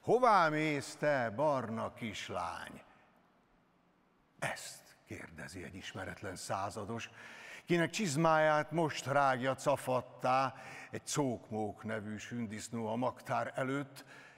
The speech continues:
csalit, virány, bűvölgő délelőtt. Míg Annus mama almás tésztát süt, és felszolgálja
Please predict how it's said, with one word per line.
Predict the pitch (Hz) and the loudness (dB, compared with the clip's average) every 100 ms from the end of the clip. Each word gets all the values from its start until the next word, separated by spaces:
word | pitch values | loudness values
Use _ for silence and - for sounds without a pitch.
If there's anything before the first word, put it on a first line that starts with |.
| - _ - | -20 _ -8
csalit, | - 147 156 156 - - - - - _ _ _ _ _ _ _ | -4 -2 0 -2 -4 -14 -16 -20 -20 _ _ _ _ _ _ _
virány, | 123 143 143 131 123 113 107 - - - _ _ _ _ _ _ _ _ _ - - - - - | -4 0 0 0 -2 -4 -8 -12 -20 -20 _ _ _ _ _ _ _ _ _ -20 -18 -18 -20 -8
bűvölgő | 120 139 117 104 101 92 104 101 87 | -2 0 0 -2 -6 -6 -8 -8 -8
délelőtt. | 98 101 92 90 87 85 82 76 _ _ - - _ _ _ _ _ _ _ _ _ _ _ _ - - | -8 -8 -8 -8 -10 -10 -14 -18 _ _ -20 -20 _ _ _ _ _ _ _ _ _ _ _ _ -20 -10
Míg | - 156 139 | -2 0 2
Annus | 220 247 165 131 - | 0 0 0 -2 -2
mama | 156 185 165 - | 0 0 0 0
almás | 160 143 117 110 107 98 98 - - | 2 2 0 -2 -2 -4 -8 -12 -8
tésztát | 127 101 95 - - 101 78 - | -6 -4 -8 -10 -4 -4 -4 -10
süt, | - 104 - - - - - - | -10 -10 -12 -20 -20 -20 -18 -10
és | 120 - | -6 -2
felszolgálja | 170 95 - 92 85 87 85 | 0 -2 -8 -10 -6 -6 -6